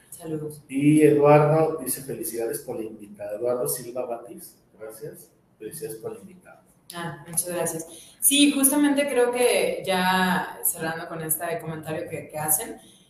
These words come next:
Speaker 1: respecto a, vuelvo, hay una mirada ahorita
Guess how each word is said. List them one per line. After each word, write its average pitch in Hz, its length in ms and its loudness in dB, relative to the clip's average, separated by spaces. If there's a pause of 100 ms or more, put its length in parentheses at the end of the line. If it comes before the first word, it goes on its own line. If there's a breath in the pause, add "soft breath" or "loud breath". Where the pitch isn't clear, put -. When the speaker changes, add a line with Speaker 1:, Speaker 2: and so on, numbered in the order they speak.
(180 loud breath)
Speaker 1:
respecto 185 680 0
a, 165 760 2 (560)
vuelvo, 220 480 4
hay 226 160 0
una 262 160 0
mirada 202 1000 0 (160)
ahorita 190 840 -2